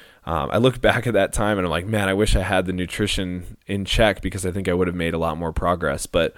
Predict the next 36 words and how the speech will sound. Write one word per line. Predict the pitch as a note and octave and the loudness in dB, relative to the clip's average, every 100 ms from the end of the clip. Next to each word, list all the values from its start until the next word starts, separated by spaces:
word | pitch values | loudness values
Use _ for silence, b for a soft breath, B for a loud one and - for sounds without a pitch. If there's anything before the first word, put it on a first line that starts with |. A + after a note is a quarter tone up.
| B B B B | B B B B
you | - | 0
gotta | G#2+ G2+ | 4 4
get | A2 | 4
those | G2+ A2 | 0 -2
controllables | G#2+ F#2 G2 G2 F#2+ F#2+ - | -4 0 2 2 0 -2 -6
in | G2 G2 | -6 -4
place, | G2+ G2 G#2+ - - B B B | 0 4 4 2 -2 B B B
control | - G#2 - A#2 A#2+ | -6 -2 6 8 8
the | A#2+ | 4
controllables, | C3 - A#2 A2+ G2+ G2+ G2 G2 - | 2 4 6 6 6 4 2 0 -6
and | G#2+ G#2 | -4 0
then | G#2+ G#2+ G#2+ | 0 2 0
the | G#2+ | -2
supplements | - G2+ G#2 G2+ F#2+ | 0 0 -2 -4 -4
are | |
just | F#2 F#2+ | -6 -2
that | F2 C#2+ | -2 0
little | G2+ G2+ | 0 0
extra | F2 G2+ - G2 | -2 -4 -2 -2
bit | F2+ F2+ | 0 0
on | D2+ F#2 | -2 -4
top | - F2+ E2 | -2 -2 -2
once | G2 G2+ | -4 -6
you | G#2+ | -4
have | G2+ F#2+ | -2 -2
all | - F2 F2+ | -2 -2 -2
of | |
those | F#2 F#2 | -2 -4
other | F2 F2+ | -4 -6
things | E2+ F#2 F2+ | -8 -10 -8
going | F2+ E2+ E2 | -4 -4 -6
for | - E2+ | -6 -6
you, | D2 D#2+ | -4 -4
like | E2 | -6
hydration, | - G2+ G2 F#2+ F#2 F#2 E2+ | -4 -4 0 0 0 -4 -6
sleep, | E2+ - G2+ G2 - | -6 -4 0 -2 -2